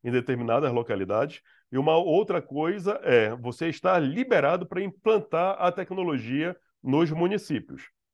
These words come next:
Então, eh, nós temos diversas obrigações editalícias e tem as permissões de início de operação, que não se confunde com obrigações. É, a operadora, ela pode começar se quiser bem ali.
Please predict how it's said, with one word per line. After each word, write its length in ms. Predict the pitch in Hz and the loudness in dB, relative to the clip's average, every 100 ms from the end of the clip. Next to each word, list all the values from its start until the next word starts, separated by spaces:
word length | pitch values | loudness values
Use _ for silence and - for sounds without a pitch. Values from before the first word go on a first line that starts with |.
| _ _ - | _ _ -2
Então, 640 | 131 135 143 180 202 - | 2 6 8 8 4 0
eh, 600 | - 131 135 123 117 110 107 120 143 123 | 2 4 6 6 6 4 2 -2 -4 -2
nós 200 | 135 131 | -2 -2
temos 520 | 156 147 143 143 - _ _ _ _ | 0 0 0 -4 -12 _ _ _ _
diversas 480 | - 131 131 180 190 | -6 2 4 4 2
obrigações 420 | 143 135 123 135 | 0 0 0 0
editalícias 640 | 120 110 127 107 156 226 220 _ _ _ | -4 -2 -2 0 -2 -4 -10 _ _ _
e 100 | 156 | -6
tem 180 | 156 202 | 0 0
as 180 | 202 - | 0 -4
permissões 840 | - 247 233 208 - 170 202 170 | -2 -2 -2 -4 -2 0 -2 -2
de 100 | 147 | -6
início 440 | 214 180 254 262 | -4 -2 -2 -2
de 60 | 208 | -2
operação, 720 | 214 214 196 - 160 175 202 _ _ _ _ - | -2 0 -2 -2 -2 -2 -4 _ _ _ _ -6
que 120 | 202 | 0
não 180 | 175 247 | 2 2
se 120 | 262 | 0
confunde 500 | 220 - 202 214 226 | -4 -2 -4 -6 -8
com 240 | - 214 | -4 -2
obrigações. 680 | 202 208 190 220 - 104 87 - _ - | -2 -4 -2 -2 -2 -6 -8 -18 _ 0
É, 240 | 131 127 | 4 6
a 80 | 104 | 6
operadora, 520 | 123 - 131 123 190 | 2 2 0 0 2
ela 100 | 190 | 2
pode 300 | 131 185 208 | 0 0 -2
começar 420 | 175 170 147 156 175 | -2 -6 -4 -2 -2
se 340 | - - 254 | -4 -14 -10
quiser 360 | - 180 151 160 | -8 -2 0 0
bem 160 | 165 | 0
ali. 280 | 208 175 - | 0 -2 -6